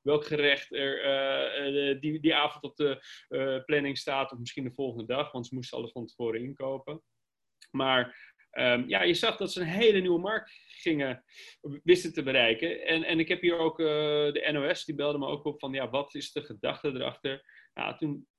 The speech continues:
zei ik eigenlijk, en dat vonden ze ook een mooie quote, eh, eh,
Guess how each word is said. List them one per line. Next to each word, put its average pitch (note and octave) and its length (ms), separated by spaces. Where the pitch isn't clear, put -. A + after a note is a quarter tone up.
zei F3 240
ik - 180
eigenlijk, D3+ 400
en C#3+ 80
dat D3 120
vonden D3+ 200
ze D3 60
ook C#3+ 120
een C3+ 60
mooie C#3+ 240
quote, D#3 400
eh, C3+ 160
eh, B2 60